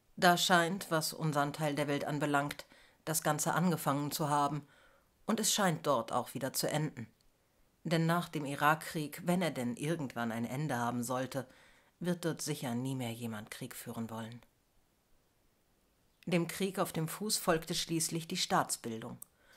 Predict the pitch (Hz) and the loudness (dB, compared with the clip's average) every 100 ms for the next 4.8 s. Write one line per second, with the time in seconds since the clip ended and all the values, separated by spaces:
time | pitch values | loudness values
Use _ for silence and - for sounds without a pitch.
0 | - 185 160 - 160 - 165 160 160 - | 4 6 6 2 0 0 0 0 -2 0
1 | - 127 - 117 139 123 127 - _ _ | -2 -2 -6 -2 0 0 -2 -12 _ _
2 | - - - _ 185 190 - 202 208 196 | -18 -18 -18 _ 0 2 2 2 2 2
3 | 165 - 147 139 135 151 151 156 147 156 | 0 0 -2 0 0 2 4 4 0 -2
4 | 214 - 123 127 131 131 - | -4 -4 -4 -4 -4 -4 -6